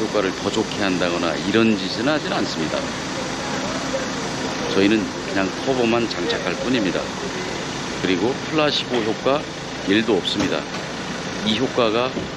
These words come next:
정말 달라졌구나라는 걸 확실히,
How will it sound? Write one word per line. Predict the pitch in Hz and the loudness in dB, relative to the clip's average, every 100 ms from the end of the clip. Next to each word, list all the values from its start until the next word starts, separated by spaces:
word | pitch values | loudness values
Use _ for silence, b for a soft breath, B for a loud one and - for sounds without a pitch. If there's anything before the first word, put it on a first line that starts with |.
| - - - - - - - - - | -10 -8 -6 -6 -6 -4 -4 -4 0
정말 | 101 113 101 | 4 4 2
달라졌구나라는 | 95 98 110 107 - 107 101 98 87 87 | 2 2 4 2 0 2 4 2 2 2
걸 | 107 110 - 85 76 - | 2 0 -4 -6 -6 -2
확실히, | - - 123 135 | 0 2 4 4